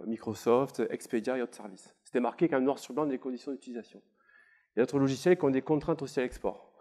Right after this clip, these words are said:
Donc c'est pas si anodin que ça, cette liberté zéro de, juste d'exécuter.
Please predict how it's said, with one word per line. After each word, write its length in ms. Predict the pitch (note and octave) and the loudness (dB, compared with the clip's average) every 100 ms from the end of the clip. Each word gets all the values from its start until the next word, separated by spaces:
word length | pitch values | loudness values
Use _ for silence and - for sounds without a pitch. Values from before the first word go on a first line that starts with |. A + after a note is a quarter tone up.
| - - | -12 -2
Donc 100 | C#3+ | 6
c'est 100 | F3 | 6
pas 200 | F3 G#3 | 8 6
si 160 | - | 6
anodin 340 | E3 D#3+ D#3 D#3+ | 6 6 6 6
que 120 | D#3 | 4
ça, 180 | D3 E3 | 4 4
cette 220 | C#3+ - | 2 -6
liberté 400 | A#2+ A2+ G#2+ C3 | -8 -6 -6 -4
zéro 260 | A2 A2+ C#3 | -2 0 2
de, 300 | B2 G2+ F#2 _ _ - | 2 -2 -4 _ _ -12
juste 240 | - D3 | -8 -6
d'exécuter. 560 | A2+ A2 A#2+ - F#2+ E2+ | 0 0 -2 -8 -8 -8